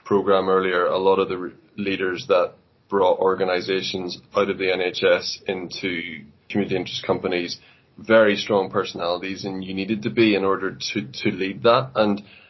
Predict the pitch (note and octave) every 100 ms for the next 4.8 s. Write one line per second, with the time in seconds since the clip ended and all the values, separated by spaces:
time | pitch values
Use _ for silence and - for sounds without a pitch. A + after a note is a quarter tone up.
0 | _ - G#2 A2 C3+ B2 G2+ F#2+ - G2
1 | G2+ G#2 F2+ F2+ F#2+ G2+ F#2 G2 G#2+ G2+
2 | G2+ F#2+ F#2 F2+ F2 G2 G#2 G#2 F#2+ F2+
3 | G2 G#2+ G#2+ G2+ - - F#2+ G2+ G2+ F2
4 | F2 F2+ G2+ G2+ - G2+ F2+ F2